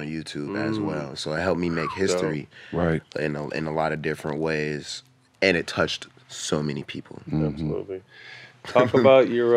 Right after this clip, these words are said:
Speaker 2: uh, tribute that you and Charlie did
Speaker 1: For
Speaker 2: at,
Speaker 1: Kobe?
Speaker 2: for Kobe.
Speaker 1: Yeah, man. That was big.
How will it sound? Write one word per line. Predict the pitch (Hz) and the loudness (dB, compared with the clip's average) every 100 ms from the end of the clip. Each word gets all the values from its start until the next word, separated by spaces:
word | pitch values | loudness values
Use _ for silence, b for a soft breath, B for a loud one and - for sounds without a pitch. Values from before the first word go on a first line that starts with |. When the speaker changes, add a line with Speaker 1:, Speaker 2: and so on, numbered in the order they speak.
| 110 | 6
Speaker 2:
uh, | |
tribute | 104 - 135 120 113 107 - | 4 4 4 4 2 -2 -4
that | 98 95 | -8 -6
you | 104 107 104 | -4 0 0
and | 101 | 0
Charlie | - 101 101 | 2 2 0
did | 90 101 98 95 - _ | -2 0 0 -2 -8 _
Speaker 1:
For | - | -2
Speaker 2:
at, | 92 | 4
Speaker 1:
Kobe? | 104 120 - - | 6 6 4 -4
Speaker 2:
for | 104 | -8
Kobe. | - 98 95 85 | -4 -2 -2 0
Speaker 1:
Yeah, | 87 90 80 | 6 6 6
man. | 76 78 78 78 - _ | 2 0 0 -2 -6 _
That | 101 143 | 4 6
was | 131 | 4
big. | 78 101 104 85 | 6 8 8 6